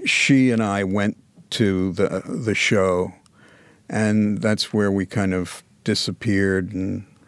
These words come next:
she went one way, I went the other, and I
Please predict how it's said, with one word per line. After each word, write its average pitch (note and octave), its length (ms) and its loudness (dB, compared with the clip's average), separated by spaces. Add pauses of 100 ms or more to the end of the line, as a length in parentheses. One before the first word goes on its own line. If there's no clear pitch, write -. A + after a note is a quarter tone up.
(300)
she - 240 0
went G#2 220 2
one F#2+ 240 0
way, F#2+ 220 2
I F#2 120 0
went G2+ 240 0
the G2 180 -2
other, G2 380 2
and F#2+ 240 -2 (580)
I B2+ 360 0